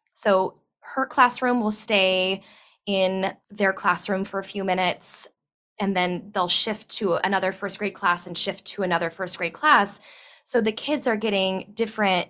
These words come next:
experiences from teachers, but learning about who they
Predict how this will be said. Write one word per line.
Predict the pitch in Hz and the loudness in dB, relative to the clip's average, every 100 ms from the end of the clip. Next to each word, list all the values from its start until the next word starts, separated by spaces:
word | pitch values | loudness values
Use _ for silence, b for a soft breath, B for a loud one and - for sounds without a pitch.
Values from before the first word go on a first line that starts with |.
| - | -8
experiences | 202 - - 269 269 220 190 - 185 - | -6 -4 -2 0 2 2 2 0 -4 -4
from | - 214 185 | -4 -2 0
teachers, | 180 - 311 - 185 175 | -4 -6 -6 0 2 2
but | 175 208 - | -2 -6 -4
learning | 202 202 220 254 285 294 254 202 190 - | -2 0 0 2 2 2 2 2 0 -2
about | 208 208 190 185 - | -2 0 2 2 0
who | - - 277 269 247 | -18 -2 2 2 2
they | 226 | 2